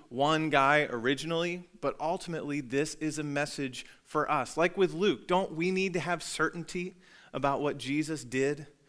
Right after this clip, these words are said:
and taught? That message wasn't just for one guy at one time. It was for everyone who's trusting in Jesus.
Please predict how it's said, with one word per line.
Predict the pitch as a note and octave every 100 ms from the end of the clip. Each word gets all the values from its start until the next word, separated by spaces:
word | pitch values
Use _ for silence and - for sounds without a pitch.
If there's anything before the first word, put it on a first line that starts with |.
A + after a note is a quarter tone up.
| _ _ _ -
and | A#2
taught? | - A#2 C3 - _ _ _ _ _ _ _ _ _ -
That | D3 E3+ - - -
message | D3+ F3+ G#3 - D3+ C3+
wasn't | G3 G#3 F3+ D#3
just | - F#3+ G3+ -
for | C#3+
one | C3 D3+ E3 D3
guy | D3 D#3
at | A#2+ B2+
one | B2+ B2
time. | - D3+ A#2 A2+
It | D#3+
was | E3
for | - D#3 - -
everyone | E3+ F#3 E3+ C#3 C3
who's | A#2+ A#2+
trusting | - C#3+ - D3+ C#3+
in | C#3 B2+
Jesus. | A#2+ A#2+ G#2 G#2 -